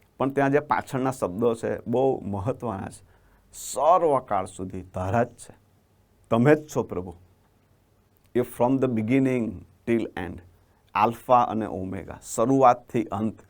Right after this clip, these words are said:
પ્રભુ, આ રાજ્ય, પરાક્રમ, મહિમા સર્વકાળ તારા છે. અને વાલાઓ, આપણે એ પ્રભુને મહિમા આપીએ, એ, એ પ્રભુની શરણમાં આપણે રહીએ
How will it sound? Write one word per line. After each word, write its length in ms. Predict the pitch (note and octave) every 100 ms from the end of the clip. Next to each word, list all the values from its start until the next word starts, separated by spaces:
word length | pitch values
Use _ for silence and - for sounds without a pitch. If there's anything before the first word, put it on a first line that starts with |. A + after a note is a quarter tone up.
| _ _ _ _ _
પ્રભુ, 480 | A#2 A#2 D3+ D#3+ D#3+ - _ _ _ -
આ 120 | G#2+
રાજ્ય, 520 | G#2+ G#2+ A2+ B2+ C#3 D#3 - -
પરાક્રમ, 580 | G2 G#2+ - A#2 A2+ -
મહિમા 540 | F#2+ F#2 G#2+ G#2+ A2+ A#2 _ _
સર્વકાળ 960 | - - - G3+ - F#3 E3 C3+ G2+ F#2 -
તારા 300 | F#2 F2+ E2+
છે. 260 | F2 - _ _ _ _ _ _ _ _ -
અને 100 | F#2+
વાલાઓ, 360 | G2+ G#2 A2 G#2+
આપણે 560 | - F#2 A2 A2 A2 - - _ _ - - - - _
એ 60 | A#2
પ્રભુને 440 | A2+ G#2 A#2+ A#2
મહિમા 440 | A2 G2+ G#2 G2+ G2
આપીએ, 400 | F2 - D#2+ - _ _ _ _ _ _ _ _ -
એ, 300 | A#2 A#2+ - -
એ 80 | A2
પ્રભુની 1500 | G#2+ G#2 A#2 A#2+ A#2+ - _ _ _ - G2 G2+ G#2+ G#2+ G#2+ - - -
શરણમાં 520 | A2 C3 C#3 B2 -
આપણે 340 | G2 G2+ G2+
રહીએ 460 | F#2+ F#2 F#2 F#2+